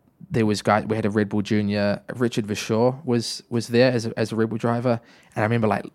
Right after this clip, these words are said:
idolizing this guy, <laughs> um, when he was doing that series. So it'd been something that I'd really wanted to do for a long time, and I finally got to race in it. And I'd done German F four in, in twenty eighteen. That was my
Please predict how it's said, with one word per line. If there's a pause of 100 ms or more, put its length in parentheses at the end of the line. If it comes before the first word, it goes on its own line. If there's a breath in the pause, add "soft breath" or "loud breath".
(140)
idolizing
this
guy, (200 loud breath)
<laughs>
um,
when
he
was
doing
that
series.
So
it'd
been
something
that
I'd
really
wanted
to
do
for
a
long
time, (760)
and
I
finally
got
to
race
in
it. (680 soft breath)
And
I'd
done (140)
German
F
four (120)
in, (120)
in
twenty
eighteen.
That
was
my